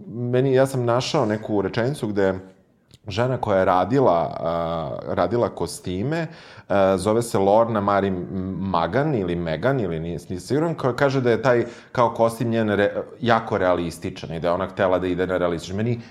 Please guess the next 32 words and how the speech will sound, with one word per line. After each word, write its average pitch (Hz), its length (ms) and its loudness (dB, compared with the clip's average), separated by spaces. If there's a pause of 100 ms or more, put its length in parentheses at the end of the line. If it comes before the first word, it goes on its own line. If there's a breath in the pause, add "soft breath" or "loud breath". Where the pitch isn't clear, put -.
(100)
ništa 143 360 2
u 98 40 0
njenom 110 320 0
kostimu 113 460 0
nije 113 200 4
realistično. 101 760 2 (300 loud breath)
I 107 100 0
meni 127 240 4
je, 143 100 4
na 131 100 0
primjer, 143 320 0
od, 131 280 2 (260)
od 127 200 -2
prve 170 220 2
epizode 139 420 2
smetalo 131 440 0
da 120 100 2
kada 113 220 0
njih 135 260 -2
vidimo 131 320 0
van 131 260 2
školskih 107 580 -2
uniformi, 160 760 -2 (540 loud breath)
kako 135 320 0
su 127 200 -2
oni 117 180 2
obučeni. 98 680 0 (320 soft breath)
Oni 110 200 0
imaju 135 220 2
sedamnaest, 120 520 0
osamnaest 117 420 -2
godina 113 580 2